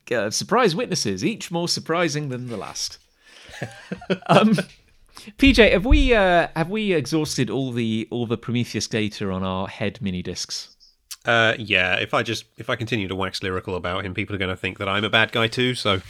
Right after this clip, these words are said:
Speaker 2: <laughs>
Speaker 1: Um, well, I guess on that note, uh,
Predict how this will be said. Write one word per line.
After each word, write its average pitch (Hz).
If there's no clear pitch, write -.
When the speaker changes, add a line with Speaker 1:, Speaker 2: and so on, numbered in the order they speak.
Speaker 2:
<laughs> 160
Speaker 1:
Um, 180
well, 208
I 220
guess -
on 165
that 180
note, 123
uh, 113